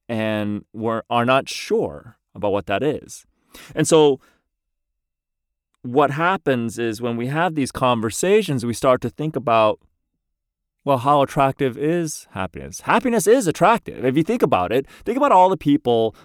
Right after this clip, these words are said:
that you've been attracted to in the past that exuded happiness. What was it about that? Now,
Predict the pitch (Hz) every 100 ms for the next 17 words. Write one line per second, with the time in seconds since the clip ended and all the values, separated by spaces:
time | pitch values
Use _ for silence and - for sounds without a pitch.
0 | - 107 104 117 95 113 107 - 120 120
1 | 104 87 101 87 82 117 127 _ 117 127
2 | 135 - 78 67 127 - - _ _ _
3 | _ _ _ 98 113 107 107 104 101 _
4 | _ _ _ _ - 135 110 104 147 165
5 | 131 107 92 110 113 - 92 62 53 -
6 | - _ 110 165 254 294 226 202 143 98
7 | _ 139 143 170 - 80 - _ _ _
8 | _ - 139 139 135